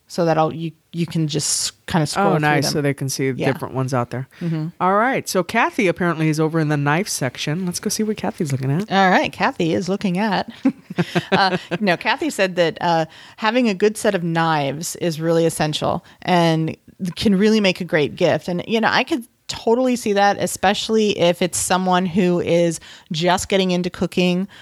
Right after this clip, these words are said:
Speaker 1: or, um, just maybe setting up a new house or a new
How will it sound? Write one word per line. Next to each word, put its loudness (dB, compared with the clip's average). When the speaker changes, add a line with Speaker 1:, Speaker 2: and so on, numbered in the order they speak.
Speaker 1:
or, 2
um, -6
just 0
maybe 4
setting 0
up 2
a 2
new 4
house 2
or 2
a 2
new 0